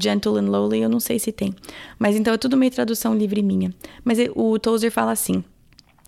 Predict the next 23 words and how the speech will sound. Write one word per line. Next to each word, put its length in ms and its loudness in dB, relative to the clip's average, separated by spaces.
"O 80 -2
cristianismo 600 2
pode 320 0
ser 180 0
fraco 560 -2
ou 160 2
forte 540 -2
em 80 2
qualquer 320 0
instância, 560 -4
dependendo 880 2
do 140 -4
conceito 680 0
que 100 0
ele 140 -2
tem 240 0
de 100 0
Deus. 460 -6
A 120 0
nossa 260 2
religião 680 2
é 100 2
pequena 840 0